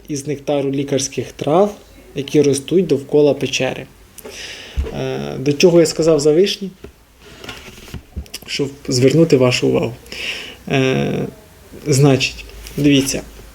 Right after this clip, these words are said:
є гори, є високо над горами територія, тобто там, ну, всі гори, що високо, щоб там взагалі жили бджоли, це вже щось унікальне. Е, і там є трави, там є все, що там може бути навколо,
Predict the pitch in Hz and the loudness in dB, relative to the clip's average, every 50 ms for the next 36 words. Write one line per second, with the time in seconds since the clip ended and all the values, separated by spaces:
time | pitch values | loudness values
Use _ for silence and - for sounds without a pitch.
0 | - - - - 143 131 160 175 165 147 139 127 120 117 - - - _ _ _ | -20 -12 -2 0 4 6 6 6 6 4 0 0 -2 -2 -8 -14 -20 _ _ _
1 | _ - 117 127 139 131 135 156 185 185 - - 160 - - 151 147 143 - - | _ -6 -2 -2 0 0 4 4 4 4 2 -4 -6 -4 -4 -6 -6 -6 -10 -20
2 | _ _ - 139 143 123 127 123 123 147 156 151 151 139 131 131 135 135 131 135 | _ _ -10 -8 -8 -6 -6 -4 -2 0 0 0 0 -4 -6 -6 -6 -6 -6 -6
3 | 131 - 135 127 123 117 120 127 - - 127 123 120 110 - - 135 135 135 131 | -6 -4 -4 -4 -4 -6 -8 -10 -10 -8 -8 -8 -8 -10 -10 -10 -10 -10 -8 -10
4 | 131 135 147 160 160 131 127 - - _ _ _ _ - - - - 170 135 123 | -12 -10 -8 -6 -6 -6 -8 -10 -20 _ _ _ _ -8 -6 0 2 4 4 6
5 | 143 135 127 113 - - 127 147 202 262 262 247 202 - - 135 - - - - | 4 4 2 0 -2 -4 2 2 4 4 4 0 -2 -2 -4 -10 -12 -14 -20 -18
6 | - - 175 143 - 151 139 127 120 127 123 135 139 139 131 127 131 123 131 123 | -8 -8 -8 -4 -2 -4 -4 -2 -2 -2 -2 0 0 0 0 0 0 -2 -2 -2
7 | 113 113 147 190 196 160 143 - - 139 120 117 117 139 156 151 - - 151 139 | -2 0 0 2 2 0 0 -2 -4 -4 -4 -2 0 0 2 2 2 0 -2 -2
8 | 139 - 135 131 131 127 127 - 127 123 127 131 - - - - - - - - | -2 -4 -6 -6 -6 -6 -4 -6 -6 -6 -6 -12 -16 -18 -16 -14 -14 -12 -12 -14
9 | - - - - - 147 135 131 131 135 135 135 - - - - 165 147 - - | -16 -16 -18 -14 -12 -10 -8 -6 -6 -6 -8 -8 -10 -18 -6 -4 -4 -4 -4 0
10 | - 180 185 196 175 151 131 139 156 139 147 - - 147 147 147 156 165 170 165 | 2 4 4 4 4 2 2 2 2 2 2 0 0 2 4 4 4 4 2 2
11 | 160 156 165 165 - - - - - _ - _ - - - _ - 151 147 139 | -2 -4 -8 -10 -16 -18 -20 -20 -20 _ -20 _ -20 -20 -14 _ -2 0 0 0
12 | 135 127 135 139 139 - - 151 147 139 - - 131 - 135 131 131 131 135 135 | 2 4 4 2 2 2 2 2 2 2 2 -2 -4 -4 -4 -4 -2 0 0 0
13 | 131 135 135 127 131 135 135 135 - 127 123 123 117 - - - 165 175 190 185 | 2 2 0 2 2 0 -2 0 -2 -4 -4 -4 -6 -6 0 4 4 6 6 4
14 | 185 180 | 2 0